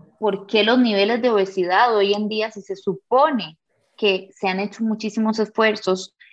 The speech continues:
eh, los niveles de obesidad van en aumento? ¿Y por qué cada día más tenemos obesidad infantil?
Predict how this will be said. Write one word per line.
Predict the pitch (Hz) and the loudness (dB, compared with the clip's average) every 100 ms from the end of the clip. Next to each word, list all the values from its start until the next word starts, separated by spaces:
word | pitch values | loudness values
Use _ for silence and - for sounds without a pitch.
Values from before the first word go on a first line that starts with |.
| - - | -20 -6
eh, | - 185 | 0 2
los | 175 196 | 2 2
niveles | 190 175 196 | 2 2 2
de | 240 | 2
obesidad | 233 226 185 190 214 | -2 0 2 4 4
van | 214 214 | 0 0
en | 247 | -4
aumento? | 226 190 226 285 262 - _ _ - | -6 -6 -8 -8 -12 -20 _ _ -14
¿Y | 226 | -12
por | 220 208 | -12 -8
qué | 220 214 _ | -10 -10 _
cada | 247 254 254 | 0 2 2
día | 247 254 | 0 -2
más | 233 233 269 | 0 0 -2
tenemos | 277 226 208 214 | -4 -6 -6 -4
obesidad | 240 233 202 196 | -6 -2 0 0
infantil? | 220 220 196 - 262 233 - | 0 -2 -4 -4 -4 -4 -10